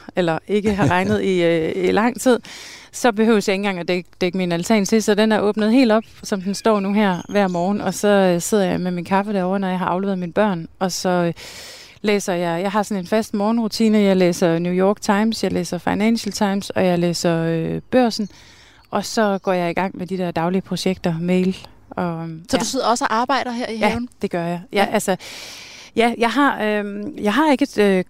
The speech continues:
Speaker 1: decideret kontor i vores hus. Det skal vi nok have indrettet på sigt, men det gør også, at enten så arbejder jeg ved vores, øh, spisebord inde i køkkenalrummet,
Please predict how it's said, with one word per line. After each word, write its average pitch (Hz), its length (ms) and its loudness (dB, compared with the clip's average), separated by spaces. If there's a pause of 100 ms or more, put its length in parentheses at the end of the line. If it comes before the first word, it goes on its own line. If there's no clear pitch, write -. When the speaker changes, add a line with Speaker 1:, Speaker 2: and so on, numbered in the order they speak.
(160)
Speaker 1:
decideret 247 360 2
kontor 196 460 0 (140)
i 208 80 -2
vores 180 280 0
hus. - 300 -4
Det 240 120 2
skal 254 140 2
vi 226 40 2
nok 214 180 4
have 208 120 4
indrettet 202 360 4
på 180 120 -4
sigt, 202 360 -2
men 202 120 -2
det 254 120 0
gør 247 200 6
også, 202 260 0
at - 100 -6
enten 247 260 -2
så 240 120 -4
arbejder 202 380 0
jeg 160 200 -4
ved 165 160 -6
vores, 165 420 -4
øh, 165 300 -2
spisebord 208 800 2
inde 202 340 2
i 180 120 -2
køkkenalrummet, 202 800 0